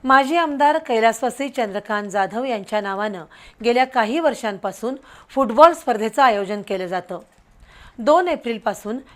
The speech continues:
छत्रपती शाहू स्टेडियमवर चंद्रकांत चषक फुटबॉल स्पर्धा सुरू होणार असून विजेत्या संघाला दोन लाख एकतीस हजार रुपयांचं बक्षीस दिलं जाईल.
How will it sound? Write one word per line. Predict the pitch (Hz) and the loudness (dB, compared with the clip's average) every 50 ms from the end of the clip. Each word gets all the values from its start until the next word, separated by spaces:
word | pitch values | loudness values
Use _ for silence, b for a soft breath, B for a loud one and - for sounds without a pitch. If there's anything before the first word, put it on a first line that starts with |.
| b b - | b b -2
छत्रपती | 247 247 262 262 262 277 262 269 277 277 | 0 2 2 0 2 2 -2 -2 -2 -6
शाहू | 247 - 262 220 208 247 339 349 | -6 -2 -2 0 0 0 -2 -4
स्टेडियमवर | - - - 240 220 220 220 220 214 208 196 - - b b b b b b - | -4 -2 -2 -2 -2 -2 -2 -4 -4 -6 -6 -8 -10 b b b b b b 2
चंद्रकांत | 269 262 254 277 285 285 311 330 339 320 320 - | 2 4 4 4 2 4 4 0 0 0 -4 -8
चषक | 240 - - 269 269 269 - _ _ _ - | -6 -2 -2 -2 -2 -4 -8 _ _ _ -6
फुटबॉल | 240 220 185 185 233 254 262 | -6 -6 -2 2 2 2 2
स्पर्धा | 262 - - 226 208 180 226 254 | 2 -4 -6 -6 -4 0 0 -2
सुरू | 247 247 240 214 202 | -2 -2 -6 -6 -6
होणार | 196 202 196 196 190 | -4 -4 -4 -4 -4
असून | 196 185 - - 262 294 302 B B B B B B B | -4 -6 -6 -8 -10 -10 -10 B B B B B B B
विजेत्या | 220 247 226 226 294 320 311 339 320 | -4 -2 2 4 4 4 4 2 -4
संघाला | - 294 262 233 208 226 226 240 254 | -2 -4 -6 -4 -2 0 2 2 2
दोन | 226 190 220 220 247 262 262 | 0 0 0 0 0 0 0
लाख | 254 240 240 247 247 - 277 | 2 2 2 2 2 -4 -12
एकतीस | - - 214 208 - - 311 - - | -6 -6 -6 -6 -6 -8 -6 -4 -4
हजार | 262 208 240 233 214 | -2 2 2 2 2
रुपयांचं | 214 202 - 214 202 202 196 - 269 262 | 0 -4 -6 -6 -6 -6 -6 -4 -4 -2
बक्षीस | 208 208 - - - 214 185 156 | -2 -4 -6 -6 -8 -10 -8 -8
दिलं | 180 196 185 185 | -8 -6 -6 -6
जाईल. | 170 175 190 175 160 | -6 -6 -8 -8 -10